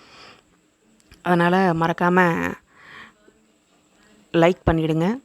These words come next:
ஆ, நம்ம இந்த டெஸ்ட் முடிஞ்சதுக்கு அப்புறமா இந்த டெஸ்ட் கொஸ்டின்ஸ் வந்து எப்படி இருந்தது அப்படிங்கிறதுக்கான ஒரு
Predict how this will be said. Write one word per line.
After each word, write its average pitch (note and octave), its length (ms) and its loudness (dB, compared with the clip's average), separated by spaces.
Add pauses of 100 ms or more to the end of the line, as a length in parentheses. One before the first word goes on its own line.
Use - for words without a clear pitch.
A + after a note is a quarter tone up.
(720)
ஆ, E3 520 -2 (840)
நம்ம E3+ 480 0
இந்த E3+ 260 -2
டெஸ்ட் - 360 -6
முடிஞ்சதுக்கு F3+ 520 -2
அப்புறமா E3 420 -2 (160)
இந்த E3 260 -8
டெஸ்ட் - 260 -8 (100)
கொஸ்டின்ஸ் G3 360 -2
வந்து E3+ 300 2
எப்படி E3 320 2
இருந்தது E3 520 2 (1300)
அப்படிங்கிறதுக்கான E3 600 0
ஒரு D#3+ 180 2